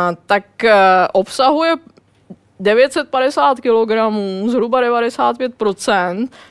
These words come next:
toho stejného uranu, který tam byl na začátku. Pouze asi tak padesát kilogramů jsou ty produkty různých reakcí, které v tom palivu proběhly.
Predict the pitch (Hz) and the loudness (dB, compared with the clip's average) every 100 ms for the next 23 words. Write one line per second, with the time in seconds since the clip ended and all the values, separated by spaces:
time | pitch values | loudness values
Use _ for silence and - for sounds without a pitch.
0 | _ 269 349 339 - 302 294 294 294 285 | _ 0 2 0 -4 -8 -4 -4 -4 -4
1 | 277 277 269 262 262 254 254 240 220 233 | -4 -6 -6 -6 -6 -4 -4 -4 -4 -6
2 | 233 - - - 170 185 226 247 320 302 | -6 -6 -6 -10 -8 -4 -4 -2 -2 -2
3 | 269 220 110 214 254 254 247 233 269 254 | -2 -2 -2 -4 -4 -4 -2 -2 0 0
4 | 233 240 226 226 233 247 247 254 220 262 | 0 -2 0 0 0 0 -2 -2 -2 -4
5 | 202 202 202 226 - 247 220 196 220 233 | -2 0 0 -2 0 0 0 -2 0 0
6 | 240 226 196 202 - 233 214 190 202 208 | 0 2 2 2 -2 -10 -4 -2 -2 -4
7 | 196 185 185 185 180 - 165 - - - | -4 -2 0 -2 -6 -8 -6 -8 -8 -12